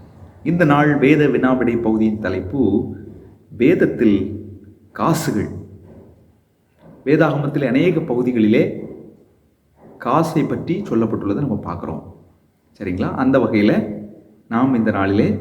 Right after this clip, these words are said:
கேள்விகளை கேட்க இருக்கிறோம். வேதத்தில் காசுகள். ஓகே, இந்த நாளின் முதலாவது கேள்விக்கு நாம் செல்வோம். முதலாவது கேள்வி, நான் எத்தனை காசு என்று சொல்லுவேன், அது என்ன சம்பவம் என்பதை நீங்கள் கண்டுபிடிக்க வேண்டும்.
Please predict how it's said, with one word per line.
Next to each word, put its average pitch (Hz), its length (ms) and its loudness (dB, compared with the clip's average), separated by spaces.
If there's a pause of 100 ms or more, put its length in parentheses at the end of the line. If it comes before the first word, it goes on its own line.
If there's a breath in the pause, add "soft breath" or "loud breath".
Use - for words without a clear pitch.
கேள்விகளை 107 760 0
கேட்க 101 280 -4
இருக்கிறோம். 87 380 -2
வேதத்தில் 131 640 2
காசுகள். 87 760 -6 (440)
ஓகே, - 500 -2 (580)
இந்த 156 200 0
நாளின் 127 440 2
முதலாவது 131 640 2
கேள்விக்கு 107 680 0 (140)
நாம் 95 160 -6 (100)
செல்வோம். 90 300 -6 (140)
முதலாவது 107 760 0
கேள்வி, 85 460 -6 (460)
நான் 143 520 2 (580)
எத்தனை 135 600 2
காசு 170 520 2
என்று 139 340 2
சொல்லுவேன், 113 600 0 (160)
அது 120 240 -2
என்ன 147 280 2
சம்பவம் 127 440 4
என்பதை 110 320 2
நீங்கள் 123 260 0
கண்டுபிடிக்க 95 460 -4
வேண்டும். 85 280 -8